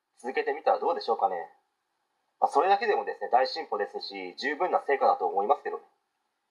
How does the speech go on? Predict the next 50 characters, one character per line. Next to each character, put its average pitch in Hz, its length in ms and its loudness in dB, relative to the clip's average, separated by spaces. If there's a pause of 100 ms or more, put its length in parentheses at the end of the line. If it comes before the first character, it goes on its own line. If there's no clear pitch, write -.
(260)
一 - 220 -4
年 190 160 2
間 107 200 2
三 156 160 8
百 120 140 -8
六 104 160 -6 (100)
十 131 140 -6
五 135 100 2
日、 139 140 -4 (560)
一 120 240 -10
日 147 200 -8
一 143 200 -12
ツ 190 160 -6
イ 190 80 -4
ー - 40 -8
ト - 180 4
を - 60 -2
継 143 200 0
続 139 160 -4
で 139 120 -2
き - 100 -2
な - 80 4
い - 20 -4
人 - 140 -6
の 104 80 -2
方 - 160 4
が - 100 2
多 - 140 6
い 92 40 -8
わ 98 120 2
け - 60 -10
で 98 120 -4
す - 80 -14
し - 160 -14
ね。 - 80 -20 (1040)
ま 117 80 4
あ、 - 80 2
今 185 160 0
や 104 160 0
ら 123 80 -2
な 156 160 2
け 107 80 -8
れ 104 80 -4
ば 107 80 -4
い - 80 -12
つ 127 160 -8
や 107 80 4
る 113 80 0
の - 80 -4
か、 87 320 2